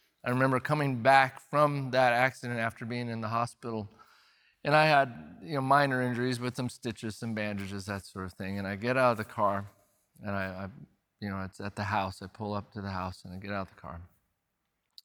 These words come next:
And my mom is standing on the porch. And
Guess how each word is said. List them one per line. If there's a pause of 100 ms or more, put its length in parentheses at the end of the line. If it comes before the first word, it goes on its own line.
And
my
mom
is
standing
on
the
porch. (680)
And